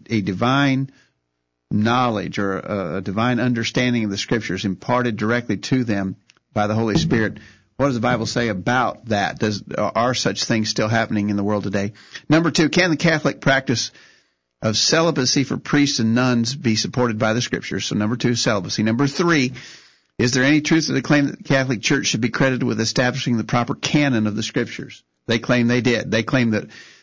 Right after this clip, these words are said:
all of us who are Protestants are really dependent upon them for having determined what should and should not be in the Bible.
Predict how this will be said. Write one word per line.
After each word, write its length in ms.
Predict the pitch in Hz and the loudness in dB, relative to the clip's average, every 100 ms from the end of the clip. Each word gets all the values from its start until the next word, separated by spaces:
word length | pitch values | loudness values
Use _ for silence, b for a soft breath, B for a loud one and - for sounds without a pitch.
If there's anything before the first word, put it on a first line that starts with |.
| B | B
all 200 | - 127 | 0 2
of 80 | 127 | 4
us 280 | 143 139 117 | 2 2 0
who 80 | 120 | -2
are 60 | |
Protestants 640 | 95 143 160 143 - 107 107 | 2 2 2 0 0 -2 0
are 100 | 113 | 0
really 260 | 120 151 | 2 0
dependent 480 | 117 110 143 147 123 | -2 -2 0 0 0
upon 300 | - 110 110 | -2 0 2
them 220 | 120 143 | 2 2
for 120 | 131 117 | 0 0
having 300 | 120 120 110 | 2 0 -2
determined 580 | 117 131 123 120 107 B B B _ _ | 0 0 0 0 -2 B B B _ _
what 220 | - 135 - | 0 0 0
should 320 | - 147 135 | 2 2 4
and 200 | 117 113 | 2 2
should 180 | - 113 | 2 2
not 220 | 117 113 | 2 2
be 160 | 117 | 2
in 80 | 120 | 2
the 80 | 113 | 2
Bible. 420 | 110 110 107 113 | 0 0 -2 -8